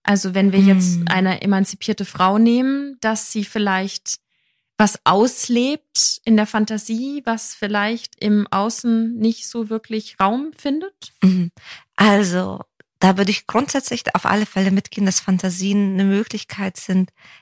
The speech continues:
Speaker 2: den Alltag oder die Realität ein bisschen zu verändern oder
Speaker 1: Mhm.
Speaker 2: umzudrehen. Aber woran ich hänge, ist tatsächlich, dass diese Fantasie seit neunzehnhundertvierzig
Speaker 1: Ja.
Speaker 2: sich nicht verändert hat. Und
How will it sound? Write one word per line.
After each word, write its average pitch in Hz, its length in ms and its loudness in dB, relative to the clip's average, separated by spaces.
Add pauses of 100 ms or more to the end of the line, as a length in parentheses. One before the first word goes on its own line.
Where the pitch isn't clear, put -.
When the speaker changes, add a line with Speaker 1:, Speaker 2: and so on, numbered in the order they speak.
(300)
Speaker 2:
den 185 220 6
Alltag 226 640 0
oder 170 220 -2
die 180 140 -2
Realität 175 680 -2
ein 180 140 -2
bisschen 175 280 -4
zu - 120 -8
verändern 170 720 0
oder 208 220 -8
Speaker 1:
Mhm. 202 80 8
Speaker 2:
umzudrehen. 190 480 4 (340)
Aber 220 540 4
woran 190 260 0
ich - 240 -2
hänge, 247 340 0
ist - 200 -8
tatsächlich, - 580 -8
dass - 240 -6
diese 190 280 0
Fantasie 180 580 0
seit 185 240 -2
neunzehnhundertvierzig 185 800 0 (280)
Speaker 1:
Ja. 180 400 4 (520)
Speaker 2:
sich 196 160 0
nicht 196 160 4
verändert 190 500 0
hat. - 220 -10
Und 190 160 -4